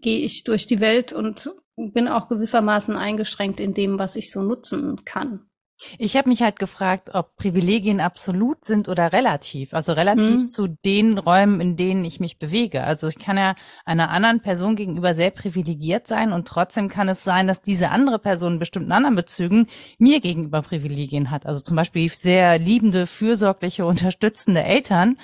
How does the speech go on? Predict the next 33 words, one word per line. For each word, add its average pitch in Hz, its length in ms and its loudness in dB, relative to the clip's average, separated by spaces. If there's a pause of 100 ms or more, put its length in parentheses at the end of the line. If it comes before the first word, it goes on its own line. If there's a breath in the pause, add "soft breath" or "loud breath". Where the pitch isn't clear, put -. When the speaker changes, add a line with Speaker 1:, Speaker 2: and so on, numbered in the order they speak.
(220 loud breath)
Speaker 1:
Hm. 247 260 6
Speaker 2:
ähm, 190 520 4
die 196 220 0
einem, 185 460 2
ne, 233 240 4
also 190 240 0
auch 190 200 -2
wenn 202 120 2
man 190 160 0
dann 175 160 0
zum 202 160 -8
Beispiel 175 440 -2 (340 loud breath)
in 202 160 2
anderen 233 500 4
Bereichen 175 600 0
weniger 202 320 2
privilegiert 185 800 -2
ist, 214 420 -2 (100)
ähm, 190 720 2
die 196 280 0
aber 185 240 4
das 185 300 0
zum 190 140 -4
Beispiel 185 320 0
möglich 196 340 0
machen, 190 140 2
dass 190 160 -2
man 185 120 0
so 196 100 0
eine 247 140 4
gesunde 202 360 0
Basis 214 520 0
hat, 185 180 0